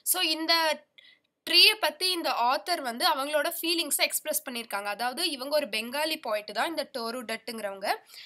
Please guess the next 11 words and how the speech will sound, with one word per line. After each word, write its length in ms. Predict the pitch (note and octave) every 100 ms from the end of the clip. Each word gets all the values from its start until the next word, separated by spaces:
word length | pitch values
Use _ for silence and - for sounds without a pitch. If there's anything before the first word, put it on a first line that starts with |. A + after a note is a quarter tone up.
| -
ஆனாலும் 560 | - D4 D#4+ D4+ D#4+ G#4
வந்து 340 | E4 C#4 F#4+
இவங்க 260 | F#4+ D#4 C4+
வந்து 220 | B3+ C4+
பலவிதமான 640 | - C#4 C#4 C#4+ C#4+ D#4 D#4
countries 400 | B3+ A3+ C4 A#3
like 200 | C4 B3
England, 460 | A#3+ B3 B3 B3 A3+
Europe 280 | A#3 B3 B3
அங்கெல்லாம் 460 | A#3+ A3+ B3+ D4
இருந்தனால, 600 | A#3 C4+ D4 D4+ G3+ F#3